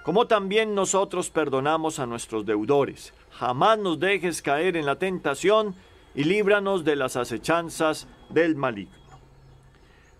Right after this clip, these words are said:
Dios Todopoderoso, de quien dimana la bondad y hermosura de todo lo creado, haz que comencemos este día con ánimo alegre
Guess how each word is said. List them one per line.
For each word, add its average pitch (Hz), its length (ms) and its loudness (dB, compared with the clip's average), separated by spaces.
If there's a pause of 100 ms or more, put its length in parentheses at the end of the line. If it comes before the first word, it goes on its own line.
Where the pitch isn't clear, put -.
Dios 180 220 0
Todopoderoso, 226 960 4
de 196 160 0
quien 160 260 0
dimana 196 600 2
la 208 320 4
bondad 180 680 2 (180)
y 160 160 2
hermosura 151 840 2
de 113 140 0
todo 156 340 2
lo 127 180 0
creado, 113 580 0 (720)
haz 185 220 0
que 196 140 0
comencemos 175 720 0
este 165 320 0
día 190 360 2
con 175 260 0
ánimo 233 340 2
alegre 196 580 4